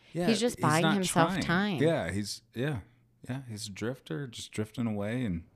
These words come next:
Speaker 2: Killing ladies,
Speaker 1: killing ladies,
Speaker 2: moving on.
Speaker 1: drifting on, and he's like, "This is the life for me."
Speaker 2: Yeah. Now, once again, back in San Francisco, Earl Nelson will be seen by our next victim's friends.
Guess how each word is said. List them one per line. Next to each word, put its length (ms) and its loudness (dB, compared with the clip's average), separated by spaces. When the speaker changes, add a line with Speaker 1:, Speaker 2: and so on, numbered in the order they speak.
Speaker 2:
Killing 380 -2
ladies, 600 -4
Speaker 1:
killing 240 -4
ladies, 160 -2
Speaker 2:
moving 280 0
on. 340 -4
Speaker 1:
drifting 400 -2
on, 340 0
and 220 -6
he's 140 -12
like, 180 -10
"This 220 -8
is 100 -8
the 120 -8
life 280 -6
for 160 -16
me." 220 -10
Speaker 2:
Yeah. 100 -10
Now, 340 0
once 300 0
again, 340 0
back 260 -4
in 100 -2
San 220 -2
Francisco, 720 -4
Earl 280 0
Nelson 720 -2
will 160 -2
be 140 -6
seen 420 -2
by 300 0
our 300 -2
next 580 -4
victim's 540 -6
friends. 640 -10